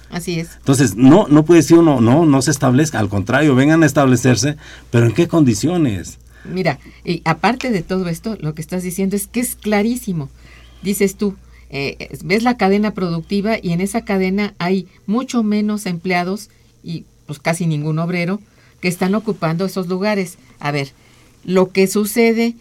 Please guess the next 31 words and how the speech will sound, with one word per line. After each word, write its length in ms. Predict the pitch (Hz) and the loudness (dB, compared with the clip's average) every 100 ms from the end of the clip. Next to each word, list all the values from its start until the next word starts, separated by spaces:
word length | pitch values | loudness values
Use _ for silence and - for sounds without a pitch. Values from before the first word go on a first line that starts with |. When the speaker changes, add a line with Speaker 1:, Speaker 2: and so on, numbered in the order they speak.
| _ - | _ -4
Speaker 1:
es 220 | 185 196 | -4 -2
que 100 | 175 | 0
ahí 160 | 185 | 0
ves 200 | 196 208 | 0 -2
claramente 640 | - 202 202 190 185 180 190 | -2 -2 -2 -2 -2 -4 -6
por 260 | - 185 | -4 -4
qué 160 | 180 214 | -4 -6
para 220 | 226 226 | -2 -2
el 100 | 196 | -2
país 320 | 185 175 175 | -4 -6 -6
eso 180 | 190 180 | -6 -4
no 100 | 170 | -4
es 100 | 165 | -4
rentable. 520 | 160 147 165 180 165 - _ _ _ - - | -6 -6 -8 -8 -12 -16 _ _ _ -20 -10
No 140 | 190 214 | 0 0
es 140 | 254 | 0
que 100 | 240 | 0
no 140 | 220 226 | 0 2
sea 160 | 220 | 0
bueno 260 | 196 202 202 | 0 0 -2
para 220 | 190 165 | -4 -4
los 260 | 156 156 - | -4 -8 -12
trabajadores 640 | - 151 139 151 151 165 185 | -6 -4 -2 -4 -4 -4 -4
que 60 | 175 | -6
están 300 | - 170 175 | -4 -4 -4
ahí 160 | 170 | -4
en 100 | 175 | -4
activo, 500 | 185 180 240 220 185 - _ _ | -4 -6 -6 -4 -8 -12 _ _
está 200 | - - | -8 -2
muy 160 | 202 220 | 0 0
bueno, 360 | 220 254 202 | 0 -2 -4